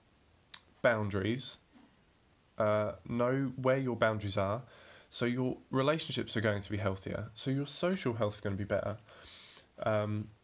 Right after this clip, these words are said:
using positive behaviours as a result of strong emotional wellness will play into occupational health, being able to deal with the stress of work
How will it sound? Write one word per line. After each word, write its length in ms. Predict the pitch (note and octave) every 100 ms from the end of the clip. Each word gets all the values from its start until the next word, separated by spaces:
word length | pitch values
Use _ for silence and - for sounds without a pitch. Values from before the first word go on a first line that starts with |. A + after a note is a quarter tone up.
| _ _ _ _ - - _ _ _ -
using 640 | A#2+ C#3 D#3+ C#3+ C3+ B2+
positive 500 | - C#3+ C3+ - A2
behaviours 800 | - - B2+ B2+ G#2+ G2 C3 - -
as 160 | A2
a 80 | A2
result 540 | G#2+ G#2+ C3 D#3+ - -
of 500 | G#2+ G#2 G2+ - - - -
strong 540 | - - A2+ G2+ F#2+ - _ -
emotional 520 | A2 G#2 G2+ - G2
wellness 560 | G2 G2 F#2+ C3 - -
will 260 | C#3 C3+ C3
play 340 | C3 C3 C3
into 380 | C3 C3 - C3 -
occupational 840 | D3 D#3+ D#3 F3+ G3 - A2 G#2
health, 460 | G2 G2+ F#2+ - - - - - - -
being 180 | C3 B2+
able 220 | C3 C#3
to 140 | C3+ -
deal 180 | C#3 C3+
with 220 | C3+ C3+
the 80 | -
stress 640 | - - F#3 C3+ - - - - - _ -
of 180 | A2 A2+
work 500 | G#2+ G2 G2 -